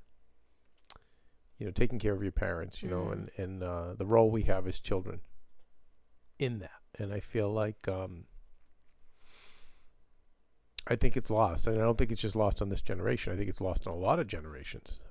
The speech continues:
Speaker 1: I've seen a lot of, um, a lot of parents and parents of even the boomer generation, you
Speaker 2: Yeah.
Speaker 1: know, where those parents just gave everything, the World War Two generation. And,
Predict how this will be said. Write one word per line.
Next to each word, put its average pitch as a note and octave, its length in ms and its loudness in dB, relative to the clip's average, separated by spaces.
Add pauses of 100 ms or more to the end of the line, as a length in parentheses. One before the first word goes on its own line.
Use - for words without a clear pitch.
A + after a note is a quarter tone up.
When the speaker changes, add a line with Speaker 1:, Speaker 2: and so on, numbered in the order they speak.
Speaker 1:
I've F#2 120 -8
seen F#2 240 -4
a F#2 60 -4
lot F#2+ 220 -2
of, - 220 -6
um, F2 340 -8 (1120)
a G2+ 40 -4
lot G#2 120 0
of G2 60 -4
parents F#2 520 0
and F#2 200 -10 (880)
parents C#3 340 6
of A#2 100 2
even G#2+ 180 0
the G2 60 -4
boomer A2 320 -2
generation, F2+ 680 -8 (200)
you G2+ 100 -6
Speaker 2:
Yeah. G2 60 -6
Speaker 1:
know, F#2 140 -4
where F#2+ 160 -6
those F#2+ 180 -2
parents F#2+ 380 0
just - 240 -8
gave F#2+ 260 -4
everything, F#2+ 500 2
the F2+ 100 -4
World F#2+ 240 -4
War F2+ 120 -4
Two G2 200 0
generation. F2 600 -8
And, F2 320 -10